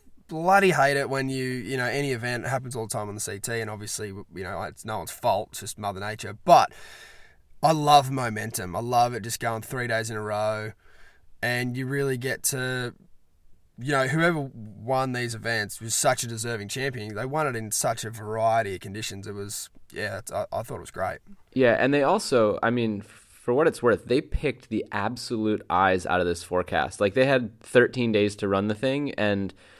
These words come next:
Speaker 2: there were maybe fifteen contestable hours within those thirteen days,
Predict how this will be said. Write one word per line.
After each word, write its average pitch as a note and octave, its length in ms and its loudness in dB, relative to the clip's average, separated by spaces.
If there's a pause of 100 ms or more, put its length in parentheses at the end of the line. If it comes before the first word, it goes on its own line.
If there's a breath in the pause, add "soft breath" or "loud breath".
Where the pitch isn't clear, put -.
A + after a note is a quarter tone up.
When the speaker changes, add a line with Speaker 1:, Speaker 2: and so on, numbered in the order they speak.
Speaker 2:
there B2 180 8
were B2+ 100 6
maybe A#2+ 360 2
fifteen A2 500 -2
contestable G#2 600 0
hours F2+ 520 4
within G2 360 -2
those F#2 200 0
thirteen F#2+ 420 0
days, F2 340 2